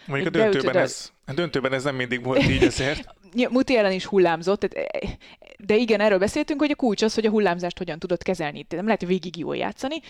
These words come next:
Speaker 2: viszont amikor jól játszott, azok az adogatójátékok, amikor négyből négyszer fölment a hálóhoz, és megmutatta azt, hogy nagyon jó az előkészítő ütése, nagyon jó az első szervája, és gyönyörűen, gyönyörűen tud mozogni fönn a hálónál, és gyönyörű röptéi vannak, nagyon látványosak.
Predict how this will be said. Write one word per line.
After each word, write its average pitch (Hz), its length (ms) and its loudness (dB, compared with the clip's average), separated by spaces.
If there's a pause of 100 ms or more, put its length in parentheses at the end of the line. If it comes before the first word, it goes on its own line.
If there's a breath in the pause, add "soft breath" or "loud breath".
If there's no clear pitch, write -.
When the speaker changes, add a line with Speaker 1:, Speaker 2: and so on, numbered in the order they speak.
Speaker 2:
viszont 196 280 -8
amikor 160 260 -10
jól 139 200 -6
játszott, 208 440 -2
azok 165 240 -10
az - 80 -14
adogatójátékok, 214 920 -4
amikor 170 220 -10
négyből 180 440 -4
négyszer 156 460 -8
fölment 175 520 -4
a 160 40 -6
hálóhoz, 151 580 -6
és 202 140 -6
megmutatta 180 500 -6
azt, 139 160 -6
hogy 143 180 -14
nagyon 196 220 -6
jó 254 120 -4
az 196 100 -2
előkészítő 175 580 -8
ütése, 160 320 -10
nagyon 165 260 -6
jó 233 120 -4
az 208 120 -2
első 175 260 -6
szervája, 147 540 -6 (300 loud breath)
és 233 120 -14
gyönyörűen, 165 640 -4
gyönyörűen 147 560 -2
tud 156 160 -12
mozogni 151 360 -10
fönn 160 240 -12
a 160 40 -8
hálónál, 160 460 -8
és 170 80 -12
gyönyörű 196 300 -8
röptéi 156 400 -6
vannak, 156 240 -16
nagyon 262 280 -4
látványosak. - 760 -12